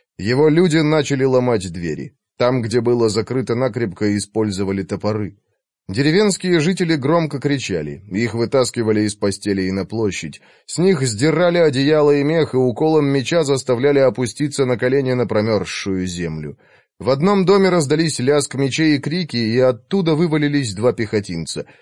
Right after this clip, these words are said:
один без руки, а другой с разбитым лицом.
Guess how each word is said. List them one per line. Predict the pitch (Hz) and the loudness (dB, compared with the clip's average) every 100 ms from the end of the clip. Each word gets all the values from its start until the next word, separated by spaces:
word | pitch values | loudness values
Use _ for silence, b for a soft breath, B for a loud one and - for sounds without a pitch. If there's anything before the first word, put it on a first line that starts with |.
| b | b
один | 85 95 127 131 | -4 0 0 0
без | 117 110 | 0 -2
руки, | 117 107 147 | -4 -2 0
а | 117 | 2
другой | 101 101 123 120 | 0 0 2 0
с | 107 | 0
разбитым | 101 90 101 101 95 | -4 -4 -4 -4 -4
лицом. | 95 - 127 85 | -4 -4 -4 -4